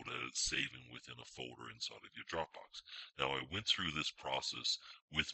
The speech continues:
Microsoft Word, and, uh, that video should be online by now, but if not, it, it should be there in the next little bit. Uh, but there's a slight difference between the two. They're very similar in the process, but, uh, for some reason, uh, Microsoft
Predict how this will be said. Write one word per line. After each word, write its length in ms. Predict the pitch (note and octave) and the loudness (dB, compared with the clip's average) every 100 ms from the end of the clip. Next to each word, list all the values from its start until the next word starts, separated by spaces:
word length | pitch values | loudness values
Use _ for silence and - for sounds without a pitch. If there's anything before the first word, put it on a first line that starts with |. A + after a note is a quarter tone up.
| C2 | 0
Microsoft 680 | C2+ - C2 - A#1+ - - - | -2 0 -2 0 0 -4 -12 -10
Word, 400 | C#3 A#1+ G#1+ A#1+ - - - _ A#1 | -6 -6 -8 -14 -18 -20 -20 _ -6
and, 180 | A1+ A1+ | -6 -4
uh, 240 | A1+ A1+ - | -4 -4 0
that 200 | C2 A#1+ | 0 0
video 300 | - - A#1 | -2 -4 0
should 260 | - - - | 2 4 2
be 140 | C2+ | -2
online 420 | B1 A#1+ A#1+ A#2+ | -4 -4 -6 -6
by 140 | - G#2 A#1 | -8 -8 -8
now, 140 | F#2+ | -8
but 120 | - | -6
if 120 | C3 - | -6 -4
not, 220 | - A#1 A1+ | -2 -2 -2
it, 140 | - - | -8 -16
it 160 | - - | -6 0
should 220 | - B1+ | 0 -2
be 120 | A#1 A1+ | -12 -10
there 240 | A1 G#1 A1 | -10 -12 -14
in 80 | A1 | -16
the 160 | G#1+ A1 - C2 | -18 -16 -10 -4
next 260 | - - | -2 -2
little 300 | C2+ A#1 A#1 A1 | -4 -10 -10 -2
bit. 200 | A#1 A1+ - - - - - | 0 0 -4 -14 -14 -14 -16
Uh, 140 | - - | -14 -10
but 100 | - | -4
there's 160 | D#2+ E2+ | 0 6
a 160 | F2+ F2+ | 6 6
slight 340 | - A#2 A#2+ - | 4 4 0 4
difference 380 | F2 - D#2+ - | 2 2 -6 -6
between 380 | - - E2+ | -4 -4 -4
the 80 | F2 | -6
two. 200 | - A1+ A#1 | -6 -6 -6
They're 200 | B1 G#2+ | -2 0
very 160 | B2 | 2
similar 560 | - - D#2+ E2 G#2 G#2+ | 4 6 6 4 2 -4
in 60 | |
the 80 | A2+ | -6
process, 580 | - G2+ G#2+ - A#2+ - - | -2 0 2 -2 -2 -4 -2
but, 120 | - - - | -6 -4 -4
uh, 220 | C#2 C2 | -2 -2
for 140 | - - | -4 -2
some 260 | - F2+ D#2+ | 0 0 -2
reason, 340 | C#2+ C2+ C2 A#1 - - - _ A#1 | -2 -2 -4 -8 -14 -18 -18 _ -14
uh, 80 | A#1 A#1 | -10 -6
Microsoft 720 | B1 C2 B1+ C2 B1 - | -6 0 2 2 0 -2